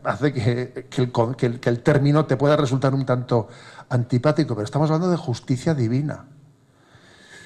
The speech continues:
Entonces, eso, hasta, hasta incluso hemos llegado a decir, "No, Dios es, yo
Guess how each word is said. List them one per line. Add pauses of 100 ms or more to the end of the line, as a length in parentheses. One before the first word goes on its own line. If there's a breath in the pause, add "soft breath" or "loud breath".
(380 loud breath)
Entonces, (1000)
eso,
hasta,
hasta
incluso
hemos
llegado
a
decir,
"No,
Dios
es, (580 loud breath)
yo